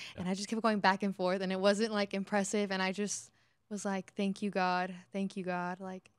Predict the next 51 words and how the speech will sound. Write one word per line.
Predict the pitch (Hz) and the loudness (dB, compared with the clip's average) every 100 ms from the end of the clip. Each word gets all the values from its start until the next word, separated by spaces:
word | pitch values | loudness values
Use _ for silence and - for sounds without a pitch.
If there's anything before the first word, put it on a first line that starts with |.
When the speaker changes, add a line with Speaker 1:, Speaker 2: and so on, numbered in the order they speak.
| _ _ | _ _
Speaker 2:
please | - 196 190 | -4 -2 0
help | 190 190 | -2 -4
me." | 185 175 | -6 -6
Like, | 180 180 - _ _ | -8 -12 -16 _ _
just | - 226 - | -8 -6 -6
crying | - 202 196 | -2 0 0
out | 180 185 | -2 -4
to | 196 | -4
him | 190 | -2
because | 185 196 196 | -4 -4 -2
I | 190 | 0
knew | 190 190 | 0 0
I | 190 | 0
couldn't | - 202 185 | 0 0 0
do | 180 185 | -2 0
this | 180 185 - | 0 -2 -4
on | 202 180 | -4 -2
my | 170 | -2
own. | 170 170 | -2 -4
I | 180 | -4
knew | 185 | -4
I | 185 | -4
couldn't | - 185 175 | -4 -6 -2
fight | 185 180 - - - _ - | 0 0 -4 -14 -20 _ -2
what | 190 | 0
I | |
was | 196 - | 2 0
fighting | 196 185 185 | 0 2 2
on | 180 | 0
my | 175 175 | -2 0
own. | 180 190 | -2 0
And | 196 | -2
at | 190 | -2
the | 202 | -4
time, | - 190 185 | -4 -2 -2
Speaker 1:
Yeah. | 175 185 | -2 -2
Speaker 2:
I | |
was | 190 | 0
also | 185 185 | 0 0
having, | 185 185 180 180 - | 0 0 -2 -6 -6
like, | 185 185 | -6 -4
anxiety | 190 190 175 180 180 | -4 -2 0 0 -4
attacks, | - 175 170 - | -2 -2 -2 -8
like, | 185 180 - | -10 -10 -4
almost | 202 233 - | -2 -2 -2
every | 190 190 | -2 0
Sunday | 185 185 175 | 0 0 -2
night, | 165 165 170 - - - - - | -2 -6 -8 -14 -18 -18 -18 -4
um, | 196 185 170 175 190 | 0 0 0 -6 -2
and, | 196 190 | -2 0
like, | 185 | -2